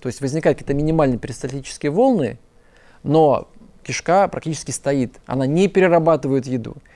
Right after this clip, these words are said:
Поэтому если человек съел, очень часто приходит пациент на эндоскопию желудка, м,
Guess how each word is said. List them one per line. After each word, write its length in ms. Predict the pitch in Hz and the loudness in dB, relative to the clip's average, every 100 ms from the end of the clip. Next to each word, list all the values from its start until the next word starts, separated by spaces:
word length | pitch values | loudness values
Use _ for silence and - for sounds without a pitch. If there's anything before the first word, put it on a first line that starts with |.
| - - | -20 -8
Поэтому 200 | 131 160 | -2 -2
если 120 | 147 | -2
человек 240 | - 175 - | 0 -2 -2
съел, 440 | 175 185 143 107 - - - | 2 4 4 0 -12 -12 -2
очень 200 | 147 165 | 0 2
часто 240 | 185 147 | 2 0
приходит 340 | 156 151 233 | -4 0 0
пациент 400 | - - 170 143 - - - | -2 -2 0 -2 -4 -20 -6
на 240 | 135 139 | -2 0
эндоскопию 500 | 139 143 - 151 151 | 0 -2 -2 -2 -2
желудка, 600 | 127 147 131 - - - - - | 0 2 0 -2 -10 -12 -14 -14
м, 220 | 113 113 | -10 -10